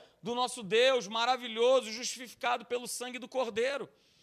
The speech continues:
É só você abrir comigo pra você ver isso. Abra lá, Primeira João, lá no finalzinho. Primeira João, capítulo três, verso de número um. Esse eu quero que você abra e leia comigo,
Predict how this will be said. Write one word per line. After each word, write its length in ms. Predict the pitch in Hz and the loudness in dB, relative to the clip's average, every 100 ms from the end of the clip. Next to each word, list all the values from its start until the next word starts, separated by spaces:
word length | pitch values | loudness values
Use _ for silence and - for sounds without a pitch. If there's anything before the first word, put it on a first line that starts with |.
| _ - | _ -6
É 80 | |
só 140 | 170 277 | -2 0
você 200 | 269 269 | 2 0
abrir 200 | 269 269 | 0 -4
comigo 380 | 254 254 269 226 | -4 -4 -4 -2
pra 140 | 262 | -2
você 260 | 254 - 254 | -2 -2 -4
ver 200 | 240 262 | -2 -4
isso. 160 | 247 | -2
Abra 200 | 254 254 | -2 0
lá, 220 | 240 269 254 - _ | 2 2 2 -2 _
Primeira 360 | - 233 262 262 | -6 2 4 4
João, 360 | 214 254 269 | 0 0 2
lá 140 | 240 262 | 2 0
no 60 | |
finalzinho. 680 | 254 262 254 214 285 269 139 _ _ _ _ _ _ _ _ | -2 -4 -4 -2 -6 -6 -8 _ _ _ _ _ _ _ _
Primeira 360 | 202 262 277 | 2 4 4
João, 260 | 214 254 269 | 2 -2 0
capítulo 460 | 254 254 254 262 | 0 -2 -8 -8
três, 340 | 240 240 254 220 | -4 0 0 0
verso 340 | 208 240 - | 0 -2 -2
de 120 | 226 | -8
número 320 | 240 240 233 214 | -6 0 0 0
um. 180 | 247 | 2
Esse 140 | 233 247 | 2 0
eu 60 | |
quero 200 | - 226 | -2 -2
que 80 | 233 | -2
você 260 | 214 214 233 | -6 -6 0
abra 260 | 220 214 | 0 0
e 20 | 208 | 0
leia 240 | 220 214 | 2 2
comigo, 480 | 202 202 254 190 | -2 -2 -2 -4